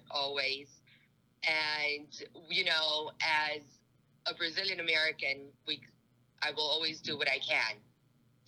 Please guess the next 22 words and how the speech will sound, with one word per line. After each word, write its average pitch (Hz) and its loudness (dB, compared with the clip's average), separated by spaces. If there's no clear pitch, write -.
to 131 -2
show 175 -2
people 165 -4
the 143 -4
truth, 135 -2
because 143 -4
we 156 -2
know 147 0
that 120 -2
our 147 0
media 139 -4
won't 127 -6
do 120 -6
it. 107 -4
So - -2
it's - -2
important 190 2
to 180 -6
participate, 156 -2
to - -18
be 151 -2
active, 135 0